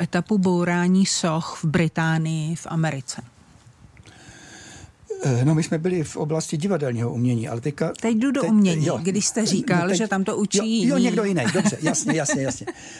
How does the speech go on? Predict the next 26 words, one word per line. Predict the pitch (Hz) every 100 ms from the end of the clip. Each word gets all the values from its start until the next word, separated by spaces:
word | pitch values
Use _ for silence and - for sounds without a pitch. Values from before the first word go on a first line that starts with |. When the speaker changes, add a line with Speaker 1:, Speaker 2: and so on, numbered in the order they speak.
| -
Speaker 2:
No, | 160 156 -
tak | 165
já | 190
nevím | 208
přesně, | 175 202 196
jak | 190
je | 190
tam | 170
učí. | 185 196 - - -
Ta, | - 156
teď | - 175
jsme | 196
u | 185 180
otázky, | 196 185 175 185
která | - 175 165
teďka | 165 - 151
hýbe | 139 156 160
světem, | - 160 147 120
jak | 131 -
to | 160
snáším. | - 147 160 - 127 117 - - - - - - - - - - - - - 165 160
Eh, | -
nemám | 175 190 233 233 151 123
to | 131
moc | 110 113 - -
rád. | 107 - -